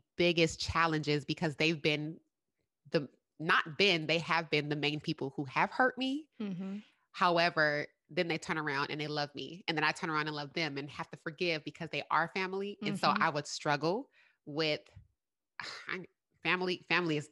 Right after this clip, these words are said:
Speaker 1: mm, mm, you know, kind of
Speaker 2: Mm-hmm.
Speaker 1: denouncing family. However, it goes back to, at this point and stage in life, Shanti, in this season, you create the family
Speaker 2: Yes.
Speaker 1: that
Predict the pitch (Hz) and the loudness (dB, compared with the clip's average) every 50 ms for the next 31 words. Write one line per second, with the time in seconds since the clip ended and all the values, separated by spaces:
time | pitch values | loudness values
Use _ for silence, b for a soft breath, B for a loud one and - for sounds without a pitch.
0 | _ - 160 160 160 156 - - _ _ - 170 165 160 160 - - 180 185 160 | _ -8 -6 -4 -4 -6 -8 -12 _ _ -12 -10 -10 -10 -10 -10 -4 0 2 2
1 | 147 143 151 - 220 208 185 180 175 196 196 202 190 160 143 147 156 170 175 - | 4 2 2 0 0 0 0 0 0 0 0 0 2 2 4 4 4 4 2 2
2 | 208 185 - 214 208 214 226 233 233 247 277 - - 180 165 - - 185 202 160 | 2 2 4 4 4 4 4 2 2 2 0 0 2 4 4 4 4 4 4 6
3 | 165 160 151 160 160 B B B B B B B - 165 170 - 170 170 170 143 | 6 8 8 6 4 B B B B B B B 0 0 2 4 4 4 4 4
4 | 156 165 160 - - - - 156 151 151 160 - b b b b b b b b | 2 2 0 0 -2 -4 -2 0 0 -2 -4 -8 b b b b b b b b
5 | b _ _ _ _ _ _ _ _ _ _ _ _ _ _ - 180 180 185 - | b _ _ _ _ _ _ _ _ _ _ _ _ _ _ 0 0 0 2 4
6 | 359 381 381 - - - - 175 165 - - 160 180 - - - 165 156 160 151 | 4 4 4 2 0 2 4 4 4 4 4 2 0 2 2 4 4 4 4 4
7 | 165 156 156 147 139 147 - - 147 139 139 - 165 151 160 160 165 - - 175 | 2 2 2 2 0 0 0 2 2 0 2 2 0 2 2 2 0 0 0 0
8 | 165 151 139 151 143 139 143 147 - _ _ _ _ _ - 156 139 165 208 254 | 0 0 0 0 0 0 -2 -4 -8 _ _ _ _ _ -12 -6 0 4 6 6
9 | 269 240 - - - 208 165 147 151 - 147 - - 135 85 80 78 71 90 185 | 6 4 2 0 2 2 2 2 0 -4 -6 -2 0 0 0 0 -2 -4 -4 -6
10 | 190 - _ _ _ _ _ - 208 208 202 190 180 - - - - 160 147 160 | -8 -12 _ _ _ _ _ -4 -2 -2 -2 -2 -4 -6 -8 -6 -6 -2 2 2
11 | 170 160 160 156 | 4 4 4 2